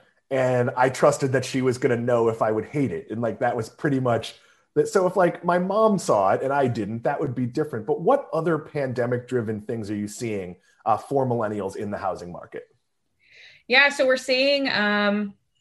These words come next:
Speaker 2: the, the sight unseen. We're seeing that millennials are, um, looking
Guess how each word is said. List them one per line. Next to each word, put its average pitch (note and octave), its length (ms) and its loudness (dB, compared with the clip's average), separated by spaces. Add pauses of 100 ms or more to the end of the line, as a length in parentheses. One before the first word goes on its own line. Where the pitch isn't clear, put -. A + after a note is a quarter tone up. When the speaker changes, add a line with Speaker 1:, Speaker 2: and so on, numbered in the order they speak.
(120)
Speaker 2:
the, F3 300 6
the F3+ 120 2
sight G#3+ 240 4
unseen. G#3 380 0
We're F#3 100 2
seeing G#3+ 440 2
that F3+ 240 6
millennials F3 680 0
are, D#3 580 2 (360)
um, D#3 680 0 (1900)
looking G3 600 -2